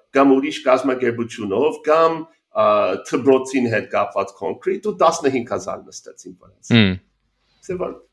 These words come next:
Speaker 1: լավ։ <laughs> Ես հասկանում եմ, որ մարդիկ ու ժո-, մեր հայ ժողովուրդը արդեն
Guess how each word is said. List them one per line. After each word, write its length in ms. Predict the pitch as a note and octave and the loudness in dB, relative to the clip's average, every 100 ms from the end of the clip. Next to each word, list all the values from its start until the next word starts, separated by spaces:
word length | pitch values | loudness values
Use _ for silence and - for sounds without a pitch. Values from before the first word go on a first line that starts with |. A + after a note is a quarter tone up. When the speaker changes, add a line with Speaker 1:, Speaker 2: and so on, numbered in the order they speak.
| _ _ _ _ - | _ _ _ _ 0
Speaker 1:
լավ։ 240 | - - - - - - - - B3 - - - | 2 2 -2 -10 -8 -4 0 2 2 0 -8 -2
<laughs> 160 | A#2+ - _ - - - - - | -2 -2 _ -18 -14 -10 -2 4
Ես 200 | G#3 F3 | 4 6
հասկանում 840 | G3 G#3 - G3 G3 G3+ A3+ F3+ | 2 2 2 2 6 6 6 4
եմ, 220 | C3+ C3 | 2 2
որ 300 | A#2+ C3+ B2+ A#2+ - _ A#2+ C3 | 0 2 2 -2 -16 _ -4 2
մարդիկ 800 | C3+ C3+ C#3 C3+ - C#3+ C3+ - | 6 6 4 -2 -6 -6 -6 -10
ու 200 | - A2+ | -16 -12
ժո-, 280 | G#2+ B2 A#2+ | -4 0 2
մեր 260 | B2 C3+ C#3 | 4 4 2
հայ 200 | A#2 A#2+ | 2 0
ժողովուրդը 680 | A#2 A#2 A2+ A2+ E3+ F3 C3 | 0 -2 -2 -2 -4 -4 -4
արդեն 500 | A#2 A#2+ - C#3+ C#3 | -2 -2 -2 -2 0